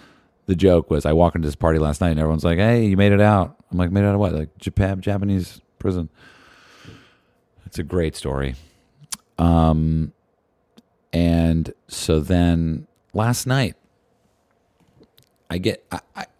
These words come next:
there's a story about the Buddha. I may have already told this story, but, you know, he would travel around and people would say, he, he would get invited places and he would always take his first invitation, no matter what it was.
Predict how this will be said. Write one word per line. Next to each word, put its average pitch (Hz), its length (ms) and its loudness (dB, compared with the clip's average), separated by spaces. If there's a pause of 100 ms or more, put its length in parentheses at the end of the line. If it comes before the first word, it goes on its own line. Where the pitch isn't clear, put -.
there's 110 200 2
a 113 40 -6
story 127 220 2
about 107 220 2
the 92 80 -6
Buddha. 80 240 0
I 78 80 -4
may 90 100 -4
have 80 100 -4
already 73 180 -6
told 73 280 -10
this 69 80 -14
story, 71 300 -10
but, 76 200 -8 (760)
you 82 80 -6
know, 76 100 -2
he 82 100 -2
would 78 120 -4
travel 76 280 -4
around 73 400 -4
and 71 140 -12 (920)
people 87 200 -4
would 78 160 -4
say, 71 380 -4 (240)
he, 90 100 -6
he - 180 -10
would 87 120 -2
get 90 120 4
invited 82 400 0
places 73 540 -6 (800)
and 82 80 -6
he 78 80 -2
would 82 80 0
always 80 180 2
take 80 160 -4
his - 120 -8
first 73 260 -8
invitation, 76 500 -12 (1300)
no 85 40 -4
matter 76 160 -2
what 73 140 -2
it - 80 -6
was. - 320 -14